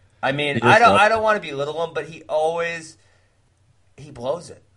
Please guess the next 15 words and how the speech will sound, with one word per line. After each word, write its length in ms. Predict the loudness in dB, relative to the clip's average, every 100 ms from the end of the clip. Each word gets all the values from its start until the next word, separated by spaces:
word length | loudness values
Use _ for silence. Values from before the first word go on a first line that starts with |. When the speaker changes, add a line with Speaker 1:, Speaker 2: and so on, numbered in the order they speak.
| _ _ _ _ _ _ _
Speaker 1:
I 60 | -14
mean, 360 | -12 -12 -14
he 180 | -16 -10
Speaker 2:
Yeah. 80 | 0
Speaker 1:
wasn't, 320 | 2 0 -4
he 60 | -10
wasn't 300 | -6 -4 -6
even 180 | -12 -14
slightly 420 | -12 -8 -8 -10
competitive 560 | -16 -12 -12 -10 -12 -14
against, 400 | -14 -16 -16 _ -18
of, 140 | -18
against 380 | -16 -20 -18 -14
Logan 240 | -14 -14
Stieber. 540 | -20 -18 -18 -18 -20